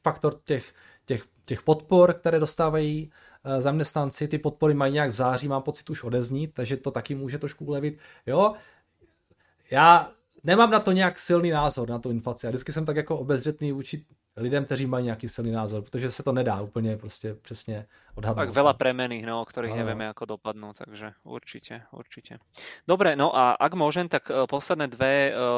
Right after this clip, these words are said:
Speaker 2: veci ešte, čo tu mám také poznámky. E, zachytili ste asi krypto, že čo sa stalo tento týždeň, že vlastne, e, vyšla taká správa, že Amazon chce, e, príjmať platby v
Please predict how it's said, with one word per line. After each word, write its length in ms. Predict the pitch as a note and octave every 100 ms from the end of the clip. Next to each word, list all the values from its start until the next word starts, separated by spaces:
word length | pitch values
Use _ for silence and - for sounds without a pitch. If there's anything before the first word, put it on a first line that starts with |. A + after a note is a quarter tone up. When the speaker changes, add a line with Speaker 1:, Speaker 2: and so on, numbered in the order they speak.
| A#2
Speaker 2:
veci 280 | A#2+ - C#3
ešte, 200 | C3 B2+
čo 120 | C3
tu 80 | C#3
mám 100 | B2+
také 200 | B2+ D3
poznámky. 760 | - A#2 B2 B2+ B2+ C3 B2+ B2+
E, 120 | A#2+
zachytili 440 | A#2 B2 C#3+ C3+ C3
ste 180 | - B2+
asi 300 | B2+ - C3
krypto, 380 | B2 A#2 - B2+
že 80 | B2+
čo 120 | B2+
sa 80 | C#3
stalo 240 | C3+ B2+
tento 280 | B2+ A#2+ B2+
týždeň, 400 | - A2+ A2 B2
že 80 | A#2+
vlastne, 560 | A2+ A#2 - B2 A#2+ A2+
e, 140 | G#2+
vyšla 260 | A#2 A#2 C3+
taká 160 | B2+ C3+
správa, 400 | - B2 B2 B2
že 80 |
Amazon 400 | B2 A#2 B2 B2+
chce, 320 | A#2+ - B2 -
e, 120 | A#2+
príjmať 380 | - B2 B2+ -
platby 400 | A#2 A#2+ A2+
v 40 | G#2+